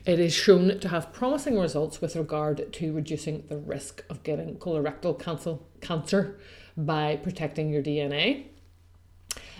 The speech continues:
And then number four, it may help with sleep and the quality of your vivid dreaming, which is quite exciting. Potentially because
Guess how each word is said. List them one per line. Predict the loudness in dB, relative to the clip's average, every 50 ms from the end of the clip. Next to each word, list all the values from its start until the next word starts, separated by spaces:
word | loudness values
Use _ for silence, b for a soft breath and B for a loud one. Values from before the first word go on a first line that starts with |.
| B B
And | -4 -2
then | 0 2
number | 4 6 4 4
four, | 4 4 2 4 4 4 2
it | 2 0 0
may | 2 4 4 4 4 4
help | 4 4 2 2 2
with | -2 -6 -6 -10
sleep | -12 -6 0 2 2 2 2 0 -4 -12 -14 -16 -14 -8
and | -6 -4 -2 -2 -2 -2 -2 -2 -2 -2 -2 -2 -2 -4 -6 -10 -12 -10
the | -6 -4 -4 -4
quality | -4 -2 2 2 4 4 4 4 2 2 0 0 -2
of | 0 0 0 2 2 2 2 0 0
your | 0 0 0 0
vivid | 0 0 0 0 0
dreaming, | 0 0 0 0 0 0 0 -2 -6 -10 -14
which | -12 -10
is | -10
quite | -6 -2 -2 -2
exciting. | -2 -4 -6 -8 -6 -4 -6 -6 B B B B B B B
Potentially | -2 6 6 8 8 10 10 10
because | 10 10 12 10 10 10 8 4 0